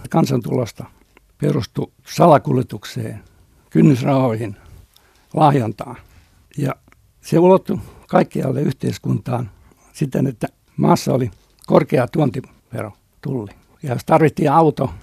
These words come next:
niin tää-, tää lähdettiin ostamaan Brasiliasta. Se oli noin puolta halvemmin Paraguayssa. Kun tultiin takaisin <clears throat> rajalle, annettiin pari satasta tullimiehelle, joka lähti kahville ja auto ajettiin maahan ja lähimpään pikkukaupunkiin, jossa se rekisteröitiin.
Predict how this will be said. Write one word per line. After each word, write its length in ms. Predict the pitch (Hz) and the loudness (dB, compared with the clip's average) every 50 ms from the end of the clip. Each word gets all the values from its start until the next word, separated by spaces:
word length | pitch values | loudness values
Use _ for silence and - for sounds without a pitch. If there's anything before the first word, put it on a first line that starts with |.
| - - - - _ _ - | -20 -20 -20 -20 _ _ -2
niin 180 | 131 135 - | -2 -2 0
tää-, 240 | - - 147 143 143 | -2 -2 -4 -4 -4
tää 180 | 143 - 143 143 | -4 -2 0 2
lähdettiin 360 | 143 147 139 - 185 170 151 | 2 2 0 -2 -2 0 0
ostamaan 460 | 156 - - 143 131 127 127 127 117 | -2 0 0 -2 0 0 0 -2 -4
Brasiliasta. 640 | 139 - - 120 123 104 107 - 104 - - - - - - _ - | -4 -4 -4 -4 -4 -4 -6 -10 -14 -16 -20 -20 -20 -20 -20 _ -8
Se 60 | 135 | -6
oli 100 | 123 127 | -2 0
noin 160 | 135 139 127 | 0 0 2
puolta 260 | 127 170 156 127 - | 4 4 4 4 2
halvemmin 540 | 117 135 131 127 120 107 101 107 117 120 104 | 0 -2 -2 -2 -2 -4 -6 -8 -10 -12 -12
Paraguayssa. 640 | - 127 113 104 98 - 113 - - - - - - _ _ _ _ _ _ _ _ _ _ _ _ _ _ - - | -10 -10 -10 -10 -12 -16 -20 -20 -20 -20 -20 -20 -20 _ _ _ _ _ _ _ _ _ _ _ _ _ _ -12 -10
Kun 100 | - 123 | -6 -2
tultiin 280 | - - - - 135 - | -2 -2 0 0 -4 0
takaisin 520 | - 151 - - - - - 135 131 - _ _ - - | 0 0 0 0 -2 -2 -2 -4 -6 -6 _ _ -2 0
<clears throat> 260 | 127 110 95 - - | 0 0 -2 -4 0
rajalle, 340 | - 160 160 147 135 127 120 | 2 4 6 6 6 4 4
annettiin 340 | 120 131 135 123 - 139 - | 2 2 0 0 -2 -6 -6
pari 240 | - - 131 135 117 | -4 -4 -4 -4 -6
satasta 420 | 113 147 - - 107 - - - - _ _ _ _ _ - - - _ | -6 -8 -8 -8 -10 -10 -12 -16 -20 _ _ _ _ _ -20 -20 -20 _
tullimiehelle, 580 | - 208 170 165 156 135 139 127 135 143 139 135 | 4 6 6 8 8 6 6 4 2 2 0 0
joka 240 | 127 117 139 135 127 | 0 0 0 0 0
lähti 220 | 131 123 - 147 | 0 -2 -4 -8
kahville 520 | 127 - 170 170 151 151 151 139 127 131 131 | -2 0 2 2 4 4 2 4 4 4 2
ja 140 | 135 123 | 2 4
auto 260 | 127 143 139 - - 127 | 4 2 2 2 0 -2
ajettiin 400 | 123 113 107 92 - 147 131 143 | -2 -2 -4 -4 -6 -4 -2 0
maahan 420 | 165 165 160 147 127 139 127 107 - _ _ _ _ _ _ _ _ _ _ _ _ - | 0 0 0 0 -2 -4 -6 -8 -12 _ _ _ _ _ _ _ _ _ _ _ _ -6
ja 100 | 160 151 | -4 -2
lähimpään 420 | 151 151 143 131 143 135 127 120 | -2 -2 -2 -2 -2 -4 -2 -4
pikkukaupunkiin, 720 | - - - 170 151 143 143 120 117 131 135 - 143 139 | -4 -6 -8 -6 -4 -4 -4 -2 -4 -6 -4 -4 -4 -4
jossa 200 | 123 127 - - | -4 -6 -8 -8
se 120 | 127 131 139 | -8 -6 -4
rekisteröitiin. 880 | 151 156 127 131 123 - - - - 104 101 104 - - 104 104 104 | -4 -4 -4 -6 -10 -10 -10 -8 -8 -8 -8 -10 -10 -10 -10 -10 -12